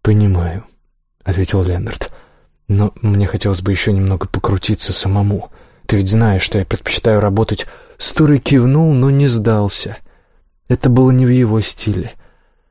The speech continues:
"Могу я предложить компромисс?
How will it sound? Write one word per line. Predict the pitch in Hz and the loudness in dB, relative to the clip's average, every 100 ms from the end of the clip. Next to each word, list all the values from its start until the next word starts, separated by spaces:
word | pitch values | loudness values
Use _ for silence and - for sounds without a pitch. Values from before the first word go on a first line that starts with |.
| _ _ _ _ _ _ | _ _ _ _ _ _
"Могу | 110 117 139 | 0 2 2
я | 131 117 | 2 2
предложить | - 107 110 110 104 98 - | 0 0 2 2 2 -2 -4
компромисс? | 110 101 104 95 98 107 - | -2 0 0 0 -2 -4 -10